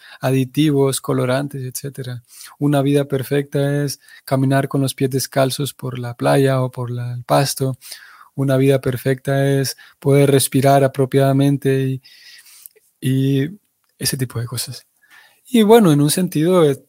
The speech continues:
todo eso puede, eh, ayudar a que el alma recobre su posición original. Sin embargo, por sí solo, el caminar en el pasto,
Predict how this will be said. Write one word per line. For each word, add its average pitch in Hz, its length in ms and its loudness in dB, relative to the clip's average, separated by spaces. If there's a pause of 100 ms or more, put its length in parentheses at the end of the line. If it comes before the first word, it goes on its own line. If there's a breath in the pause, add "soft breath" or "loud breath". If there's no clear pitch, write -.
(300)
todo 160 280 6
eso 165 280 4
puede, 170 440 0 (160)
eh, 139 200 -10
ayudar 143 800 -6 (1500 loud breath)
a 127 140 -8
que 123 320 -4
el 123 100 -2
alma 151 340 0
recobre 143 520 0
su 120 180 -10
posición 120 480 -8
original. 120 640 -8 (760 soft breath)
Sin 123 200 -10
embargo, 135 420 -2
por 120 200 -6
sí - 180 0
solo, 165 480 4
el 131 120 -2
caminar 135 420 -2
en 147 140 -2
el 127 120 -6
pasto, 170 600 -6